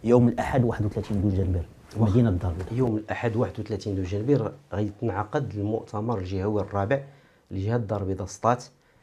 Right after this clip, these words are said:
Speaker 2: آه، بدار شباب ال-، ال-، ال-، الأزهر اللي تابع لمقاطعة سي-، العمالة مقاطعة سيد البرنوصي. هاد الحركية تعرفها التنظيم الوطني ديال جمعيات المواهب والتربية الاجتماعية.
Speaker 1: نعم.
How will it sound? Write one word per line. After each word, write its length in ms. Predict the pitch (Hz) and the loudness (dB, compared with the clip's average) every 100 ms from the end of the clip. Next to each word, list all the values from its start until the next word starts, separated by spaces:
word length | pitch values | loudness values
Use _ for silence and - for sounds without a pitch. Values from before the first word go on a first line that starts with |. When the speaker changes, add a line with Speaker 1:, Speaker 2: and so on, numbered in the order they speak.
| _ 82 | _ -8
Speaker 2:
آه، 720 | 92 90 87 82 - 85 85 | -4 -2 -2 -2 -4 -4 -6
بدار 260 | 87 117 | -4 -2
شباب 400 | - 110 98 92 | -2 -2 -4 -4
ال-، 140 | 90 92 | -4 -4
ال-، 500 | 80 80 78 80 80 | -4 -6 -8 -8 -10
ال-، 120 | 80 | -10
الأزهر 420 | - 95 85 113 | -6 -6 -4 -4
اللي 220 | 101 92 | -4 -6
تابع 260 | 90 95 85 | -6 -6 -4
لمقاطعة 540 | 101 87 95 - 98 | -4 -4 -6 -6 -6
سي-، 200 | 98 98 | -6 -6
العمالة 400 | - 80 101 104 95 | -6 -4 -4 -4 -6
مقاطعة 380 | 85 110 104 101 | -4 -4 -4 -8
سيد 160 | - | -8
البرنوصي. 440 | 87 73 76 - - _ _ - - - | -8 -8 -10 -12 -16 _ _ -20 -20 -4
هاد 120 | 117 | -2
الحركية 680 | 95 131 110 101 135 165 165 - _ _ _ - | 0 4 4 4 4 4 4 -6 _ _ _ -4
تعرفها 680 | 104 104 98 - 120 139 - - _ _ | 0 2 0 4 6 6 2 -16 _ _
التنظيم 580 | - 107 104 131 131 - - _ _ _ _ - | -4 -2 2 4 4 2 -8 _ _ _ _ -10
الوطني 880 | 92 92 95 95 143 127 123 165 190 - - _ 113 | -6 -4 0 4 6 6 6 6 4 -8 -20 _ -2
ديال 160 | 120 | 0
جمعيات 460 | 95 104 110 151 147 | 2 2 6 6 6
المواهب 400 | 120 135 113 120 | 4 6 4 2
والتربية 380 | 110 117 127 151 | -2 0 4 4
الاجتماعية. 460 | - 107 82 64 | 4 -2 -2 -4
Speaker 1:
نعم. 340 | - - 98 | -10 -16 -18